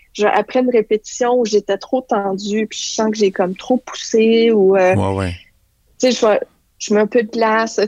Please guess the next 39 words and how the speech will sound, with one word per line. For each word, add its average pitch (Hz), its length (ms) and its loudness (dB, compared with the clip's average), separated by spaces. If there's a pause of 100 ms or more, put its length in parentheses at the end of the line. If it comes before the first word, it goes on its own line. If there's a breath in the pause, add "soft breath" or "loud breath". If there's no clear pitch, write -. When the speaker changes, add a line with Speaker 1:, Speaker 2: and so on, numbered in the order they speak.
Speaker 1:
sais, 262 80 0
comme 247 180 0
je 233 60 -10
fais 220 200 0
vraiment, 233 420 0 (280)
euh, 190 260 -2 (200)
super 220 600 -4
attention, 202 600 -4
justement, 214 540 -4
pour 214 180 0
éviter 202 400 0
ça, 196 300 -2
là. 208 140 -2 (340)
Speaker 2:
Non, 120 320 2
parce 85 160 -8
que - 120 -4
t'as 90 200 -2
envie 87 220 -2
de - 40 -14
faire 90 180 -2
ça - 120 -2
encore 98 320 -2
un, 85 160 -4 (440 soft breath)
un 113 140 0
certain 107 480 -4
temps, 135 200 -8 (140)
on 98 80 -14
peut 101 140 -10
dire 101 260 -4
ainsi. 95 360 -2 (480 loud breath)
Euh, 123 340 2 (300)
à, - 140 -4 (340)
à 123 80 0
quel 147 260 0
âge 156 640 -4 (720)
t'as 110 180 0
dirigé 110 680 0
un 90 240 0
concert 110 880 -2